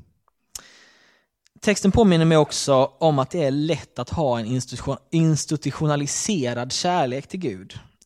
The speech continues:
En kärlek som sällan eller aldrig överraskar.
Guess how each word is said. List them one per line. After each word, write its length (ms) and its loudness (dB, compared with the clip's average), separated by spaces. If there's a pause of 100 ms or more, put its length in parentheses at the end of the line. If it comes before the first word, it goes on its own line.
En 120 0
kärlek 420 2
som 140 0
sällan 520 2
eller 180 -2
aldrig 440 -4
överraskar. 1000 0